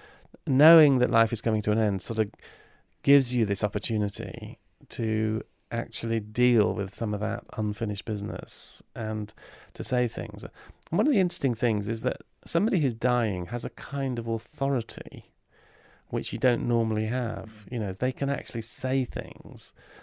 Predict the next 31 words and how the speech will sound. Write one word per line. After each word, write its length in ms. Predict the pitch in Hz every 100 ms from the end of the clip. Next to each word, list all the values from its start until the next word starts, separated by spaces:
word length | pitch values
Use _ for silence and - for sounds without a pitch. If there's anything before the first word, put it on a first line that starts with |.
| _
They 100 | 117
can 140 | 110 110
say, 120 | 113
"I 80 | 113
really 300 | 123 123 110
feel 300 | - 110 104
I 120 | 107
need 180 | 107 104
to 60 |
talk 280 | - - -
about 300 | 107 98 104
this," 400 | 104 107 110 -
or, 120 | -
"I'd 160 | 107 104
really 200 | 113 113
like 220 | 104 -
to 80 | -
talk 240 | - 104 -
to 80 | 107
this 260 | 107 101
person," 680 | - 110 110 - 117 113 113 - - - - - _ -
or, 460 | 110 104 104 101 120
you 80 |
know, 220 | 107 98 98 _
"Could 180 | 131 113
we 80 | 110
get 240 | 107 -
together?" 680 | 110 104 104 104 107 107 104
Or, 320 | 90 95 95 - - - -
and, 200 | - 131 -
and 360 | 143 139 127